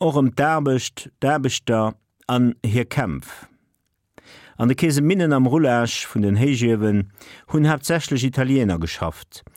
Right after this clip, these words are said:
fir Deisenerz op an aufzulöden. Das Arbecht war ganz hart,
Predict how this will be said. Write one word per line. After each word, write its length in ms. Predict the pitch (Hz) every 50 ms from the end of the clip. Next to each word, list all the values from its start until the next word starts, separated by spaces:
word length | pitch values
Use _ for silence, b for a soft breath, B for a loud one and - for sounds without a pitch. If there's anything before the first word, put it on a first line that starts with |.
| B B B
fir 140 | - 117 98
Deisenerz 680 | - 135 143 151 139 123 123 120 117 117 110 - - -
op 300 | - 139 131 135 _ - b b b b b b b _
an 160 | 139 123 131
aufzulöden. 840 | 139 104 - - - - 98 87 87 85 80 73 - - - - - - _ _ _ _ _ _ _ B B B B B B B
Das 260 | - 139 139 135 -
Arbecht 500 | - 165 160 180 156 147 131 - - -
war 240 | 127 120 120 117 -
ganz 340 | 101 113 113 117 117 - -
hart, 460 | 139 139 151 180 156 - - - -